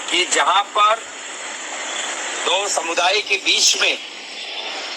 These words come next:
अशांति का वातावरण है, गंगचरा, गंगचरा,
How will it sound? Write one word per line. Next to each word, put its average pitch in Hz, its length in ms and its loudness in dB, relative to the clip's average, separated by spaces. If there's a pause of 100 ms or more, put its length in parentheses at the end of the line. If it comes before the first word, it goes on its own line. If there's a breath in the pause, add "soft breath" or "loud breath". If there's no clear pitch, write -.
(380)
अशांति 185 480 0
का 208 140 2
वातावरण 180 600 2
है, 131 100 -6 (1600)
गंगचरा, 156 540 2 (880)
गंगचरा, 175 560 4